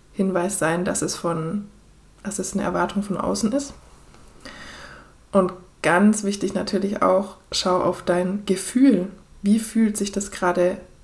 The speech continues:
an? Also das, äh, ich weiß gerade nicht, worum's, worum's bei dir geht, aber wie fühlt sich das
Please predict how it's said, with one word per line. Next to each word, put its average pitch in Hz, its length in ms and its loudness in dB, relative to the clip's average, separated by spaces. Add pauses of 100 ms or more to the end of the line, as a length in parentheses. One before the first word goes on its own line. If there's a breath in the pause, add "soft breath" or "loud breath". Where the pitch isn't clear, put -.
(460)
an? 196 380 6 (280)
Also - 160 -6
das, - 280 -4 (920)
äh, 185 160 0
ich 196 100 -10
weiß 180 220 -2
gerade - 220 -2
nicht, 202 120 -2
worum's, 190 460 2
worum's 196 260 -4
bei - 120 0
dir 185 120 -2
geht, 208 300 2
aber 185 240 4
wie 208 120 6
fühlt 208 260 0
sich 202 160 -6
das - 320 -2